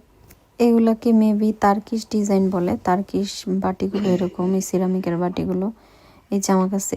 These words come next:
এই লেটুস পাতাটা এত ভালো লাগে। লেগ সাইডের বড় প্রাইমার্কটার মধ্যেও দেখছিলাম, এখানেও দেখলাম সুন্দর। এটা হচ্ছে একটা পেয়ার শুজ। শুজটা দেখতে কত কিউট লাগতেছিল।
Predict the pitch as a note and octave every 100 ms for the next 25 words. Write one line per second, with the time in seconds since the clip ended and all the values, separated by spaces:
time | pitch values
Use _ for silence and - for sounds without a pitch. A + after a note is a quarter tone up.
0 | - F#3+ G3 G3 F#3+ F#3+ - F#3 F#3 F#3+
1 | F3+ F#3 _ _ G3+ G3 F#3+ F#3 F3+ F3+
2 | F#3+ F3+ - _ _ _ _ _ _ G#3
3 | G#3 - A3 G#3 G#3+ A3 G3 G3 G3 G3
4 | G3+ G3 G3 - G3 F#3+ G3 G3+ G3 F#3+
5 | F#3+ G#3 A3 G3 G3 F#3+ F#3 F3+ F#3+ -
6 | - G3+ - F#3 G#3 B3+ - - - G3
7 | G3 F#3+ F3+ _ - - - _ - F#3+
8 | G#3+ G#3 - G#3 F#3 F#3+ - - G3 G3
9 | G3+ F#3+ F#3 G3+ - F#3+ G3+ A3+ - -
10 | _ _ - _ _ _ _ _ - -
11 | - - - - G#3+ G#3 - G3+ F#3 F#3
12 | F#3+ F#3+ F#3 F#3+ G3 - G3 G#3 F#3+ -
13 | G3+ F#3 G3+ B3+